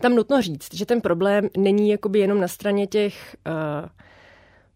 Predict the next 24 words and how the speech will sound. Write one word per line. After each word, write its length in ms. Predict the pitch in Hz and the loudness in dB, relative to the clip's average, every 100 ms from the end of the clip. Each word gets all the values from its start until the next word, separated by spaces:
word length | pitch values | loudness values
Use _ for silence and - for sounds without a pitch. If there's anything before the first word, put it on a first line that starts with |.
| _ _ - | _ _ -4
nebo 120 | 202 | 0
takhle, 280 | 196 196 - - _ 226 | 0 -2 -6 -8 _ -20
ještě 220 | - 190 | -6 0
z 20 | |
jiné 140 | 185 | 0
strany. 320 | 185 - 156 147 | 0 -2 -4 -6
Prostě 240 | 175 - | -8 0
naprostá 440 | 202 180 196 - 202 | 0 2 -2 -2 0
většina 300 | 170 - 185 | -2 -2 -4
provozovatelů 580 | 185 175 180 180 185 185 | -2 -2 -2 -2 -2 -2
předzahrádek 640 | - 156 180 175 175 170 | -2 -4 -4 -2 -4 -4
jsou 140 | 185 | -4
jakoby 340 | 175 175 175 175 | -4 -2 -4 -4
poctiví 460 | 156 - 180 180 | -6 -8 -6 -6
podnikatelé, 640 | 175 160 160 170 175 170 170 | -4 -4 -4 -4 -2 -2 -4
kteří 280 | - 170 | -6 -8
to 120 | 170 170 | -6 -4
dělají 300 | 165 165 165 | -2 -2 -2
vlastně 540 | 165 - 175 175 175 - - | -4 -4 -2 -2 -4 -8 -8
plus 200 | 165 - | -6 -2
minus 240 | 175 175 | -2 -2
slušně, 400 | - 147 - 175 | -6 -8 -4 -4
tak 200 | 165 160 | -4 -6
jim, 140 | 170 | -6